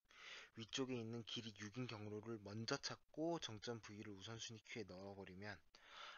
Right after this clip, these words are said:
아래쪽에 있는 더 짧은 경로는 위 경로를 이미 찾았다는 이유만으로 무시되어 버리겠죠. 따라서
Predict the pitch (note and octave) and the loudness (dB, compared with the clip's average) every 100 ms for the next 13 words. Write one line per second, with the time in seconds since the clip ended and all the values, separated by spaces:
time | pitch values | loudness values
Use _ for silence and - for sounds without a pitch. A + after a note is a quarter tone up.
0 | - A#2+ - B2+ A2+ G#2+ A2 - G2+ - | 0 0 2 0 0 0 0 -2 -2 2
1 | B2 C3+ B2 A2 G#2 G2+ A#2 A2 G#2 A2 | 4 4 2 2 2 0 -2 -2 0 0
2 | G#2+ G2 G2 G2+ A2 A2 G2+ G#2+ - - | -2 -2 -2 0 -2 -2 -4 -4 0 0
3 | D3+ D3+ - C#3+ A#2 G2+ A#2 A2+ G#2 G2+ | 2 4 8 8 6 2 2 2 2 0
4 | B2+ - A2+ G#2+ - C3 A#2+ G2 F2+ E2+ | -4 -6 -6 4 4 6 6 4 -2 -6
5 | - F2 D#2+ - _ _ _ - - - | -8 -8 -8 -14 _ _ _ -18 -16 -14
6 | - - - - C3+ C#3 G#2 G#2 | -12 -12 0 8 8 8 4 -4